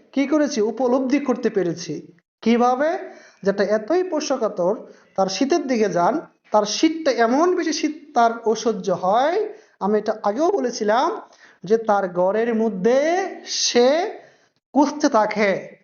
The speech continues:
কোনো ছিদ্র আছে কিনা, যে ছিদ্র দিয়ে বাহিরের ঠান্ডা বাতাস, ঠান্ডা আবহাওয়া ভিতরে ঢুকবে কি না, এতটা পর্যন্ত সে শীতের ক্ষেত্রে স্পর্শকাতর, মানে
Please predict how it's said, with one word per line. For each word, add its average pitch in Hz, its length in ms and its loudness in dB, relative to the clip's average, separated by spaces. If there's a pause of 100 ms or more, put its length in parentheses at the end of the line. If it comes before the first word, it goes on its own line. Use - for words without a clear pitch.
(300)
কোনো 226 160 2
ছিদ্র 285 520 -2
আছে 220 240 0
কিনা, 190 340 -4 (680)
যে 214 200 4
ছিদ্র 269 460 0
দিয়ে 262 640 0 (300)
বাহিরের 262 520 2
ঠান্ডা 214 380 0
বাতাস, 240 640 0
ঠান্ডা 196 300 0
আবহাওয়া 254 880 0 (420)
ভিতরে 233 480 2
ঢুকবে 208 480 -2
কি 240 280 -2
না, 139 240 -2 (300)
এতটা 240 340 2
পর্যন্ত 202 440 -2
সে 254 420 -2 (340)
শীতের 330 360 4
ক্ষেত্রে 277 280 -2
স্পর্শকাতর, 175 760 -2
মানে 202 160 2